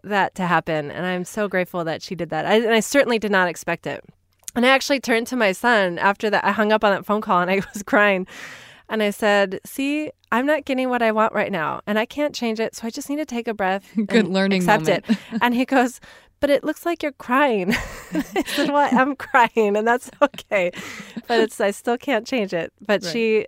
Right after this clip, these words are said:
Speaker 1: she called, and that was, I'm just amazed by that. So.
Speaker 2: You know, it is, it is that good etiquette of someone taking their job and the responsibility of their job and not just saying, "My job ends here," but saying, You know what?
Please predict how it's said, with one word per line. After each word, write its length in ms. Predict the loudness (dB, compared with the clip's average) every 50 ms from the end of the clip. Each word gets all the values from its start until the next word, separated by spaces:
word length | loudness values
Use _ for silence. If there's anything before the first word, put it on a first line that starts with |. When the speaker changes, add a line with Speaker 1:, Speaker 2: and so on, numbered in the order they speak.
| -4
Speaker 1:
she 240 | -12 -10 -8 -8 -6
called, 340 | -4 0 2 4 4 4 2
and 80 | 0 -2
that 120 | -2 -4
was, 240 | -6 -6 -8 -10 -10 -8
I'm 220 | -6 -6 -6 -6
just 300 | -8 -10 -12 -12 -14 -12 -10
amazed 300 | -6 -6 -6 -6 -8 -10
by 100 | -12 -12
that. 180 | -10 -10 -10 -12 -16 -20 -20 -20 -20 -16 -10
So. 100 | -4 0
Speaker 2:
You 100 | 2 2
know, 240 | 2 2 2 0 -2 -4
it 140 | -2 -2
is, 320 | 0 0 0 0 -2 -4 -6 -4
it 140 | -2 -2 0
is 260 | 0 0 -2 -4 -6
that 340 | -6 -6 -6 -6 -8 -10 -8
good 260 | -6 -4 -4 -4 -4 -6
etiquette 420 | -6 -4 -4 -4 -6 -6 -8 -8 -8
of 120 | -10 -10
someone 580 | -10 -8 -6 -6 -6 -4 -4 -6 -6 -6 -8 -10 -12 _
taking 380 | -6 -6 -6 -4 -4 -4 -2 -2
their 140 | -2 -2 -4
job 460 | -4 -6 -6 -6 -4 -6 -6 -8 -8 -10
and 120 | -10 -8 -8
the 80 | -6
responsibility 840 | -6 -8 -8 -8 -6 -6 -6 -6 -6 -6 -6 -6 -4 -4 -4 -4 -6
of 80 | -6 -6
their 120 | -8 -8
job 320 | -6 -6 -4 -4 -4 -4
and 160 | -6 -6 -4 -2
not 200 | -2 -4 -4 -6
just 240 | -6 -6 -4 -4 -4
saying, 460 | -6 -6 -6 -6 -6 -6 -6 -8 -10 _ -18 -20 -20 _ _ -2
"My 220 | 0 2 2 2
job 360 | 0 0 0 -2 -2 -2 -4 -8 -10 -8
ends 340 | -6 -4 -4 -4 -4 -4 -6
here," 460 | -10 -12 -12 -12 -12 -12 -14 -16 _ _ _ _ _ _ _ _ _ -20 -10 -2
but 220 | 0 0 0 0 -2
saying, 560 | -6 -6 -4 -4 -4 -4 -6 -6 -8 -10 -10 -8
You 160 | -4 -2 0
know 160 | 2 2 0
what? 320 | 0 0 0 0 0 -2